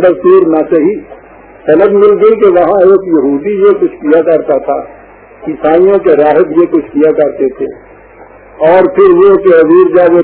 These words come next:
تجارت کے سلسلے میں گئے ہیں شام میں تو وہاں عیسائیوں کے راہبوں سے ملاقاتیں ہوئی۔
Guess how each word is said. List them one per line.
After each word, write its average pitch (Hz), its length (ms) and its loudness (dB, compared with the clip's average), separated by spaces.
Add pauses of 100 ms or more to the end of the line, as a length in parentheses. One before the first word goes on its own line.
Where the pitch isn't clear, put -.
تجارت 156 460 0
کے 175 180 0
سلسلے 165 420 -4
میں 160 80 0
گئے 156 320 0
ہیں 160 100 -2 (120)
شام 156 240 -2 (100)
میں 165 140 0 (540)
تو 156 120 2
وہاں 175 320 2 (380)
عیسائیوں 175 540 0
کے 170 280 0
راہبوں 156 420 0 (100)
سے 185 100 2
ملاقاتیں 165 600 0
ہوئی۔ 147 240 -4